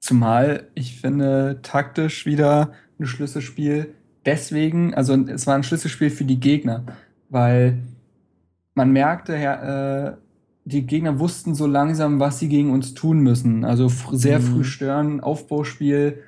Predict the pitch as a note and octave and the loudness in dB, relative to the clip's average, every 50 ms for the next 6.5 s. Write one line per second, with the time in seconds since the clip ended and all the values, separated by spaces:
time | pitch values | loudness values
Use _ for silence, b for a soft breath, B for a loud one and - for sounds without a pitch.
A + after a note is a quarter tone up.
0 | B B _ - C#3 C3+ - C#3+ D3+ - - - - C#3 B2+ D3 D#3 - - D#3+ | B B _ -4 -4 -2 0 -2 -2 -4 -4 -4 -2 0 0 0 0 0 0 -2
1 | D#3 C#3+ B2+ - - - C#3 C#3+ C#3+ C3+ C3+ C3 D3 D3+ D#3 D3 D3+ D3+ D3+ D#3+ | -2 -2 -4 -4 -4 -2 -2 0 0 0 2 2 4 4 4 4 4 4 2 2
2 | B B B B B B B B _ - C#3 C3 B2+ B2+ B2+ B2+ B2+ B2 B2 - | B B B B B B B B _ -2 0 2 4 4 6 4 4 2 0 -6
3 | - - _ _ _ _ _ _ D3 D3 C#3+ - F3 E3+ C3+ - D#3 D3 B2+ A2 | -12 -18 _ _ _ _ _ _ -2 -2 0 0 -2 -2 0 0 -2 -2 -2 0
4 | D3 D#3 D3+ D3 C#3+ C#3 C3 C3 C3 B2+ - - - - C#3+ D3 C#3+ D3 C#3 C3 | 0 2 2 4 4 2 2 0 -2 -4 -8 -12 -8 -6 -4 -2 -2 -2 0 0
5 | C3+ C3 B2 B2 C3 B2+ - - - C#3+ C#3 C3+ B2+ C3 B2 B2 B2+ B2+ A#2+ - | 0 0 0 0 -2 -4 -6 -6 -2 0 2 4 4 4 4 2 0 0 0 0
6 | C3 B2 - - D#3 D#3 D3+ E3+ E3 D#3+ | -2 -2 0 0 -2 0 2 0 0 0